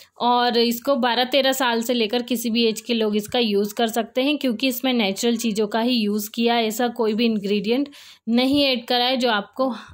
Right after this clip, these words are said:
हार्म करे आपकी स्किन को। तो अच्छे से अप्लाई कर लेना है आपको।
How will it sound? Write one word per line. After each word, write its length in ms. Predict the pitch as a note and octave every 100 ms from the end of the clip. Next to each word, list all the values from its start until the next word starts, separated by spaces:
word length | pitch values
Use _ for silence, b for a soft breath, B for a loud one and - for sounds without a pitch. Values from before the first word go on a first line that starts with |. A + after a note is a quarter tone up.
| -
हार्म 400 | A3+ G3+ G3 G#3+
करे 220 | A3 A#3
आपकी 300 | G#3+ - A#3
स्किन 340 | G#3+ - G#3 G#3
को। 260 | B3 G4 G4+ B B B -
तो 60 | D4+
अच्छे 400 | D4+ D4+ - D#4+
से 180 | D#4 C#4
अप्लाई 400 | G#3 - G#3 A#3
कर 200 | A#3 C4
लेना 360 | C4+ C4 C4 C4
है 180 | C#4 C4+
आपको। 400 | B3+ A#3+ -